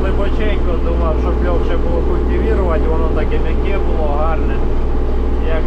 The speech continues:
дав дощара, так тепер опять не, не легко. Що в тому году не бороноване, що в цьому году бороноване.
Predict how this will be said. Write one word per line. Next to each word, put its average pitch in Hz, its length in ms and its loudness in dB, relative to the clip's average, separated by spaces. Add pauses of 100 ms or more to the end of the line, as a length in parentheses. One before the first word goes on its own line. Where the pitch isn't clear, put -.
дав 170 260 0
дощара, 156 600 0
так 127 140 0 (580)
тепер 151 320 0 (420)
опять 170 460 0
не, - 120 0 (800)
не - 180 0
легко. - 500 0 (1600)
Що - 160 0
в - 100 0
тому - 240 0
году - 240 0 (200)
не - 160 0
бороноване, - 720 0 (100)
що - 80 0
в - 180 0
цьому - 220 0
году - 260 0
бороноване. - 800 0